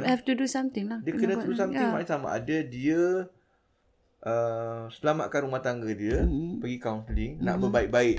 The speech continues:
Speaker 1: Betul.
Speaker 2: Ataupun dia berpisah lah.
Speaker 1: Mm-mm. Pergi
Speaker 2: Maknanya
Speaker 1: ke
Speaker 2: dia tak boleh
Speaker 1: mahkamah.
Speaker 2: macam, dia dah benci suami dia,
Speaker 1: Diam begitu.
Speaker 2: tapi tergantung tak
Speaker 1: Ha.
Speaker 2: bercerai macam gitu.
Speaker 1: Tapi masih menahan, uh, derita
Speaker 2: Ah,
Speaker 1: macam tu,
Speaker 2: derita.
Speaker 1: Abayus.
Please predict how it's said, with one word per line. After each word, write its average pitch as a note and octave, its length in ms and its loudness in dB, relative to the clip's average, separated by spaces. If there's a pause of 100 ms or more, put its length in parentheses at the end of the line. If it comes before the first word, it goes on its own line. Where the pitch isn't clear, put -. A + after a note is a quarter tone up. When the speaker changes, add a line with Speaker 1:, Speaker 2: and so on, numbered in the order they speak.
Speaker 1:
Betul. G3+ 480 -2 (100)
Speaker 2:
Ataupun G#3 760 0 (560)
dia B3 240 -2
berpisah A3 500 0
lah. A3+ 140 -2
Speaker 1:
Mm-mm. G#3+ 400 -6 (140)
Pergi A3+ 100 -12
Speaker 2:
Maknanya E3+ 180 4
Speaker 1:
ke A#3+ 100 4
Speaker 2:
dia A#3 100 6
tak G#3 120 8
boleh G#3 200 6
Speaker 1:
mahkamah. G3 160 6
Speaker 2:
macam, G3+ 180 8 (500)
dia C3+ 120 -2
dah C#3+ 120 6
benci C#3 240 2
suami C3+ 320 0
dia, D#3 220 8 (320)
Speaker 1:
Diam G3+ 640 10
begitu. G3 160 0
Speaker 2:
tapi - 220 8
tergantung E3+ 500 8
tak D#3 120 2
Speaker 1:
Ha. - 40 4
Speaker 2:
bercerai D#3 320 6
macam D3 180 0
gitu. C3+ 260 0 (180)
Speaker 1:
Tapi B3 260 6
masih C4+ 300 10
menahan, C4 600 8 (120)
uh, A#3+ 280 6
derita A#3+ 540 10
Speaker 2:
Ah, B3 60 8
Speaker 1:
macam A#3 180 6
tu, - 60 8
Speaker 2:
derita. F3+ 200 6
Speaker 1:
Abayus. F#3 400 8